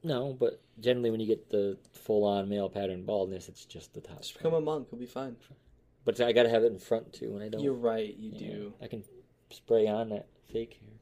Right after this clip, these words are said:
Speaker 2: Yeah, yeah. Or put, like, you
Speaker 1: I've
Speaker 2: know,
Speaker 1: been bald since I was, like, twenty.
Speaker 2: Get a, get yourself a merkin and put it up there.
Speaker 1: I gave Ed a merkin.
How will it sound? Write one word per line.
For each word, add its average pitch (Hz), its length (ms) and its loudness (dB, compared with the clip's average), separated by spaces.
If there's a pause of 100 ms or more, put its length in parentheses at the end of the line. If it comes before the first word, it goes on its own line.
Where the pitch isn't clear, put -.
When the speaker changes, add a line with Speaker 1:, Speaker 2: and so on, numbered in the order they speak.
(100)
Speaker 2:
Yeah, 180 160 -4
yeah. 127 160 -2
Or 135 160 0
put, 143 260 -4
like, 127 260 -4
you - 100 0
Speaker 1:
I've 240 60 2
Speaker 2:
know, 131 140 -4
Speaker 1:
been 220 200 6
bald 196 320 4
since 196 180 -6
I 180 40 0
was, 165 120 -4
like, 156 140 -6
twenty. 143 500 -12 (160)
Speaker 2:
Get 180 180 2
a, 190 60 -2
get 190 260 0
yourself 196 320 4
a 190 40 -2
merkin 190 400 0
and 113 100 -8
put 156 80 0
it 160 80 -2
up 160 140 0
there. 113 180 -8 (640)
Speaker 1:
I 143 60 0
gave 165 220 2
Ed 107 120 2
a 117 60 -2
merkin. 104 340 -6